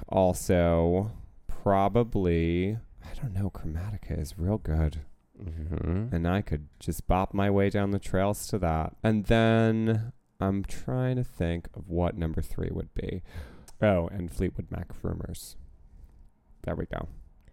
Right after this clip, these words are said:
Speaker 2: All right.
Speaker 1: Mm-hmm.
Speaker 2: I think it would start with a Dolly Parton's Greatest Hits
Speaker 1: Mm.
Speaker 2: album, because I would wanna keep those near and close.
Speaker 1: Sure.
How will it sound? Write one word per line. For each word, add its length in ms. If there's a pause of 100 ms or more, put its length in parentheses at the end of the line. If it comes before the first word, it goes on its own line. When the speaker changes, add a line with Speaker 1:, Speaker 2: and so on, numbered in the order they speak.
(280)
Speaker 2:
All 140
right. 420
Speaker 1:
Mm-hmm. 500 (680)
Speaker 2:
I 80
think 300
it 120
would 160
start 580
with 280
a 80
Dolly 280
Parton's 720
Greatest 440
Hits 300
Speaker 1:
Mm. 520
Speaker 2:
album, 640 (140)
because 300
I 60
would 160
wanna 180
keep 240
those 280
near 160
and 160
close. 600
Speaker 1:
Sure. 320